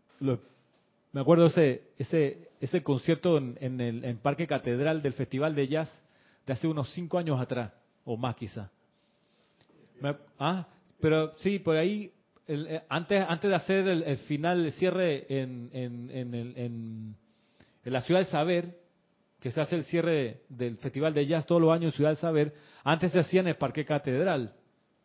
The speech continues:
en Santana, en, perdón, en, en Casco Viejo. Yo fui un par de veces ahí, y me acuerdo una, que es, porque claro, el, el, el que cierra es Danilo Pérez con su banda,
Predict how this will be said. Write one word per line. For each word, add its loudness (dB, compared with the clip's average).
en -10
Santana, -8
en, -6
perdón, -2
en, -4
en -8
Casco -6
Viejo. -2
Yo 2
fui 2
un 2
par 2
de 2
veces -2
ahí, -4
y -6
me 0
acuerdo 6
una, 2
que 2
es, 0
porque -2
claro, 2
el, 0
el, 0
el -2
que 0
cierra 6
es 4
Danilo 6
Pérez 6
con 4
su 0
banda, 0